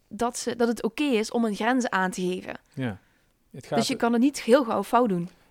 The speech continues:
Speaker 2: Nee, eh, eh, je bent eigenlijk communicatietrainer, bemerk ik. En we hebben toevallig seksualiteit als onderwerp.
Speaker 1: Ja, weet je, als het om seksuele voorlichting gaat, dan blijft communiceren wel een van de belangrijkste dingen, absoluut.
Speaker 2: Ja. Ehm,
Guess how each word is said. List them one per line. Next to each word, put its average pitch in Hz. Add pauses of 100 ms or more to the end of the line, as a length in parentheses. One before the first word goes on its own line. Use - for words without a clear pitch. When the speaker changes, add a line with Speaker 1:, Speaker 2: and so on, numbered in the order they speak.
Speaker 2:
Nee, 113
eh, 135
eh, 175
je 180
bent 156
eigenlijk 95
communicatietrainer, 202
bemerk 160
ik. 113
En 131
we 127
hebben 147
toevallig 147
seksualiteit 123
als 107
onderwerp. 247 (720)
Speaker 1:
Ja, 247
weet 269
je, -
als 277
het 254
om 254
seksuele 262
voorlichting 254
gaat, 208
dan 220
blijft 247
communiceren 233
wel 233
een 262
van 233
de 208
belangrijkste 208
dingen, 202
absoluut. -
Speaker 2:
Ja. 113 (720)
Ehm, 139